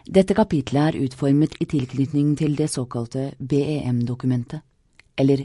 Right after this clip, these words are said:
Lima-dokumentet. Baptism, Eucharist and Ministry,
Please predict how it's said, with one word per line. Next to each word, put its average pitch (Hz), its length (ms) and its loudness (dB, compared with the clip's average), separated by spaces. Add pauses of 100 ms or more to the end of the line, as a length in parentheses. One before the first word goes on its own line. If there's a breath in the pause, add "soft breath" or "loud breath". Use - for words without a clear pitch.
Lima-dokumentet. 117 840 -4 (1080)
Baptism, 147 720 -2
Eucharist 135 540 -8
and 123 140 -2
Ministry, 123 480 -6